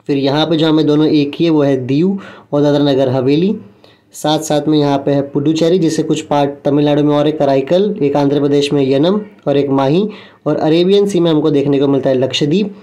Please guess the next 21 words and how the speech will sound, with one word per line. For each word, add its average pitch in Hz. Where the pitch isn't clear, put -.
और 147
बे 156
ऑफ 202
बंगाल 139
में 139
है 180
अंडमान 135
एंड 214
निकोबार। 147
तो 151
ये 160
हो 190
गए 165
हमारे 147
ट्वेंटी 147
एट 139
स्टेट्स -
और 147
आठ 175
यूनियन 143
टेरिटरीज। 135